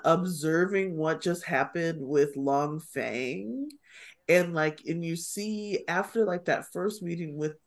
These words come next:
the, um, Earth King, she is, like,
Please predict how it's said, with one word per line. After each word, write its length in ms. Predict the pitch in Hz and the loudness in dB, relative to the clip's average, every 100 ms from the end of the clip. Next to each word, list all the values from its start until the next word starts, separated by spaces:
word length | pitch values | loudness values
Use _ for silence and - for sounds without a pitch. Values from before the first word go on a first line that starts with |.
| _ | _
the, 640 | 143 131 127 127 123 120 - | 0 2 2 2 0 -2 -2
um, 420 | 135 135 123 113 110 139 | 0 0 0 -6 -6 0
Earth 260 | 143 143 | 0 -2
King, 680 | - 151 135 127 120 120 147 - - _ | -8 -4 -4 -4 -8 -12 -14 -20 -20 _
she 800 | - - - 208 190 190 185 160 139 | -6 -2 0 -2 -2 -2 -2 0 2
is, 440 | 151 143 135 139 | 4 6 4 2
like, 320 | 127 127 - | 0 0 -4